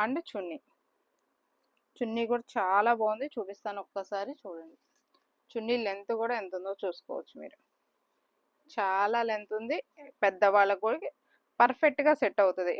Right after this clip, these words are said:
హెల్దీగా ఉన్న వాళ్ళకు కూడా పర్ఫెక్ట్గా సెట్ అవుతుందండి. This is the giveaway dress అనమాట, త్రీ పీస్ సెట్.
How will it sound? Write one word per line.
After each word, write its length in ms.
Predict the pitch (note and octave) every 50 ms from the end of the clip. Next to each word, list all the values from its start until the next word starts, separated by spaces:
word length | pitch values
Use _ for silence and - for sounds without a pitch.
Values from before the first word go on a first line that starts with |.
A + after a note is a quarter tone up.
| G#3+ A3
హెల్దీగా 380 | G#3+ G#3+ A3 A#3+ C4 B3+ B3+ B3 A3+
ఉన్న 100 | A3 G#3+ G#3 G#3
వాళ్ళకు 240 | G3+ G3 G3 F#3+ F#3+
కూడా 140 | G#3 A3 C#4 - A3
పర్ఫెక్ట్గా 480 | F#3+ G3+ - A#3 G#3 - - G3+ A3+ A3+ -
సెట్ 180 | A3+ F#3+ - G3+ G3
అవుతుందండి. 460 | F#3 F#3 G3 F3+ G3 F#3+ G3+ A#3 F4+ C5+ - _ _ _ _ _ _ _ - G3 G3+
This 160 | A3+ A#3 - - B3+ B3
is 100 | A#3+ A#3 - C#4+
the 80 | C#4 C#4+ A#3 G#3+
giveaway 420 | A3 G#3+ G#3+ A3 A3 A3 A#3 B3+ C4+ - - G#3+ _ _ _ _ _ _ _ - F#3+
dress 180 | F#3+ F#3 - - G#3+
అనమాట, 280 | F#3+ F#3+ F#3 F3 E3+ - - - - - -
త్రీ 140 | A3 A#3+ A3+ - A#3+
పీస్ 180 | A#3 - _ -
సెట్. 200 | F3+ D#3+ _